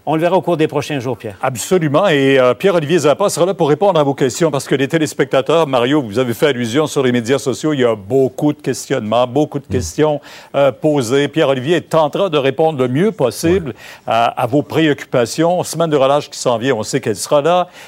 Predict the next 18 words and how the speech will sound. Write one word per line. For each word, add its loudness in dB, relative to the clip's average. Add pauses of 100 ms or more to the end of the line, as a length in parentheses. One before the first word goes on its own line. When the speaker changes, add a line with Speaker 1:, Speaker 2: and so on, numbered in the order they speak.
(160)
Speaker 2:
Quelles 0
sont 0
les 0
activités -4
permises? -2
Comment 0
on -2
pourra 0
le -4
faire? -16 (240)
Comment 0
on -2
pourra 2
se -6
visiter? -2
Mais 0
là, 2
euh, 2